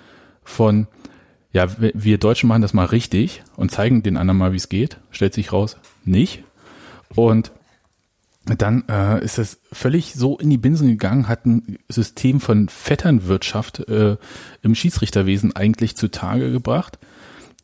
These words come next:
weshalb erstmal alle Personen ausgetauscht werden mussten. Dann versucht man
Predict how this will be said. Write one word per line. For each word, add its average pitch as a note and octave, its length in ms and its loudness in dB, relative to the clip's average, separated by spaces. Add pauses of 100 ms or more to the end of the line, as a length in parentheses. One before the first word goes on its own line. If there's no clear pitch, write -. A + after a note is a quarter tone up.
weshalb A2 520 -2
erstmal A2+ 320 -2
alle C3+ 180 2
Personen A#2+ 480 2
ausgetauscht - 640 -4
werden F2+ 140 -2
mussten. G#2 380 -4 (800)
Dann A2+ 300 2
versucht C3 340 -2
man A#2 160 0